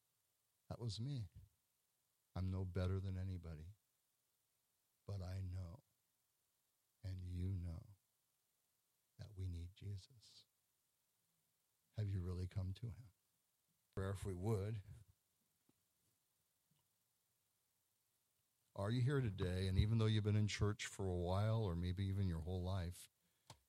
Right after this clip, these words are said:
you haven't really, really come to Jesus? Now's your time. If you're listening online and you haven't really given your heart to Jesus,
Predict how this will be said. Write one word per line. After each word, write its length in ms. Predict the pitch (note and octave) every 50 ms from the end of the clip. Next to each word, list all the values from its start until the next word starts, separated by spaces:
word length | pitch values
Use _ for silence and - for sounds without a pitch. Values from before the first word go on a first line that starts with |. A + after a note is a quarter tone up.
| _ _
you 120 | - G2+ F#2+ F#2+ F#2
haven't 380 | - G#2 G2+ A2 A2+ B2 B2+ - -
really, 440 | F#2+ F#2 F#2+ G2+ G2+ G2+ G#2+ G2+
really 500 | F#2+ F2 F2 F#2 F#2+ F#2 F#2 F2+ F2+ F2+ F2 -
come 200 | - F#2+ F2 F2 E2+
to 80 | E2+
Jesus? 680 | E2 E2 F2 F2 F2+ F#2 F#2+ G2 G2 G#2 - - - - - _ _ _ _ _ _ _ _ _ _ _ _ _ _ _ _ _ _ _ _ _ _ _ _ _ _ _ _ _ _ _ _ _ _ _ _ _ _ _ _ _ _ _ _ _ _ _ _ _ _ _ _ _ _ _ _ _ _ _ _ _ _
Now's 300 | - F#2+ F#2 F#2 G2+ F#2+
your 80 | F2 - -
time. 400 | - G#2 G2+ F2+ - - G#2 F2+ - - - - _ _ _ _ _ _ _ _ _ _ _ _ _ _ _ _ _ -
If 80 | -
you're 100 | G2+ G2
listening 440 | G2 G#2 G2+ - - G#2+ G2 F#2+ F#2+
online 640 | F#2+ F#2 F#2 F#2 F#2 G2 G#2+ A2 G2 F2 F2 E2+ - - _ _ _ _ _ _ _ _ _ _ - - - -
and 120 | A2+ G2+
you 80 | F#2+ E2 - -
haven't 280 | G2+ G2 G#2 G#2+ A2+ -
really 180 | A2 G#2 G2+ G2
given 300 | G2 G#2 G2 G2 F#2+ F#2+
your 140 | F#2+ F#2
heart 240 | F2+ F2+ F2+ F2+ F2 -
to 80 | - F2+
Jesus, 720 | F2 F2 F#2 F2+ F2+ F2 - - F2 E2+ F2 - - -